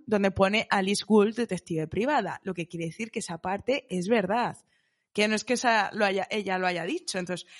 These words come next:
todo esto, como digo, eh, genera, mm, todo el rato te tiene entre verdad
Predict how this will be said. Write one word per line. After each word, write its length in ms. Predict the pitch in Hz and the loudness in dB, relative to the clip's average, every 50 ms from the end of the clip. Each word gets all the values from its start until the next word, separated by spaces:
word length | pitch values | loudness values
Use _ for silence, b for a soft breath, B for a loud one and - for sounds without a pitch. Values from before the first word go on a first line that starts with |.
| B B B B B B - | B B B B B B -2
todo 180 | 240 240 262 254 | 0 2 2 2
esto, 340 | 254 269 262 - - 320 311 | 2 2 2 2 2 2 4
como 240 | - 262 226 220 202 | 4 6 6 6 6
digo, 400 | 220 226 233 240 262 294 302 - | 6 6 6 6 6 6 4 4
eh, 340 | - 226 220 220 214 214 | 4 2 2 2 2 0
genera, 580 | 208 - 220 208 208 208 208 226 233 254 254 - - | 0 0 0 2 2 2 4 4 4 2 2 0 2
mm, 720 | 233 226 220 214 208 208 202 202 202 202 196 190 175 - | 2 4 4 4 4 4 2 2 2 2 0 0 -2 -4
todo 260 | - - 208 190 208 226 | 0 2 2 4 4 4
el 80 | 247 | 2
rato 320 | 240 220 208 208 208 - 285 | 2 2 2 2 2 0 0
te 120 | 254 240 | -2 -2
tiene 280 | - 202 190 202 226 254 | 0 0 0 0 0 0
entre 300 | 269 254 - 220 214 196 | 0 0 0 0 0 2
verdad 420 | 180 185 175 180 190 190 208 277 | 2 2 2 2 2 2 2 0